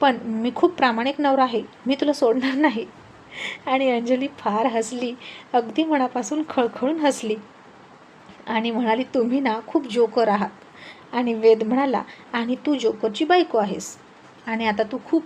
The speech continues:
छान हसलीस म्हणून तर आता सोडणारच नाही." आणि तिने पुन्हा तिच्या कपाळावर हात मारून घेतला आणि म्हणाली, "तुम्ही ना खूप रोमॅन्टिक आहात, म्हणून ती वेदा तुम्हाला सोडत नाही बहुतेक."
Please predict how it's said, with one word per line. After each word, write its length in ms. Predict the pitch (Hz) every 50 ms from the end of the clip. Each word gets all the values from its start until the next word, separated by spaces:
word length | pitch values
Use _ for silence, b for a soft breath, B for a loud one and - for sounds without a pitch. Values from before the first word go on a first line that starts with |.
| - -
छान 280 | - - 254 247 269
हसलीस 480 | 262 247 240 - - - 240 240 - - 277
म्हणून 300 | 226 240 233 247 277 302 -
तर 60 | 277
आता 220 | 208 170 - 254 269
सोडणारच 580 | - - 294 277 285 285 311 320 320 311 311
नाही." 240 | 277 247 233 208 208 - - - B B B B B B B
आणि 200 | 254 247 269 269 269
तिने 160 | 262 269 277
पुन्हा 460 | 277 - 262 254 269 302 330 262 226 226 -
तिच्या 200 | 269 - 262 254
कपाळावर 480 | - 247 226 - 247 233 226 233 247 254
हात 320 | 240 247 214 208 208 226
मारून 260 | 220 220 220 220 220
घेतला 320 | 220 247 208 214 220 - - - B B B B B B -
आणि 240 | 220 220 226 240
म्हणाली, 240 | 240 240 226 233 240 247 - 277
"तुम्ही 280 | 254 254 247 269 294
ना 180 | 262 214 220 247 -
खूप 240 | - - 311 311 -
रोमॅन्टिक 500 | 277 240 202 196 202 208 208 220 214 -
आहात, 180 | 214 196 214 - - B B B B B B
म्हणून 260 | 247 262 277 339 359
ती 160 | 359 349 311
वेदा 240 | 285 262 226 240 240
तुम्हाला 320 | 233 254 247 240 240 262
सोडत 400 | 262 - 269 247 233 220 220 220
नाही 200 | 240 247 220 226
बहुतेक." 360 | 214 233 226 208 - - 202